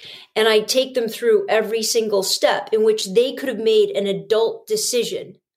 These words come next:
to rectify it, including coming in early to Metro Prep and, and printing it there,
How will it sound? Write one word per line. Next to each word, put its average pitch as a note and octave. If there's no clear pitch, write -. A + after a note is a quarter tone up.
to C4
rectify F#4
it, -
including E4+
coming B3+
in A3+
early G#3
to G#3
Metro G3
Prep F3+
and, F#3
and F3+
printing G3
it -
there, -